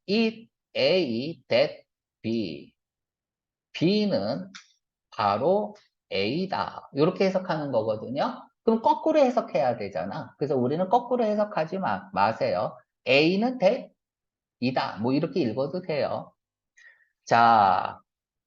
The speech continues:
형성하는 것은 중요한 부분을 경제 머신의, 자, 경제 머신이라 그래서 경제하면 무조건 뭐라 그랬어?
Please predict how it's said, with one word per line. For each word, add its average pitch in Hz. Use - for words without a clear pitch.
형성하는 277
것은 120
중요한 277
부분을 160
경제 220
머신의, 135
자, 139
경제 247
머신이라 170
그래서 123
경제하면 247
무조건 269
뭐라 170
그랬어? 117